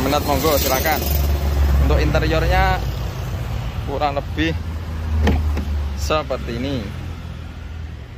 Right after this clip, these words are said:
Ini ada H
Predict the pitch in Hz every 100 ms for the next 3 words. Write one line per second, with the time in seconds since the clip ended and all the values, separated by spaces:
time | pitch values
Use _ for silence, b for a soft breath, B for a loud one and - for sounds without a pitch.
0 | - - - - - - - - - -
1 | - - - - - - - - 135 165
2 | - 160 175 175 175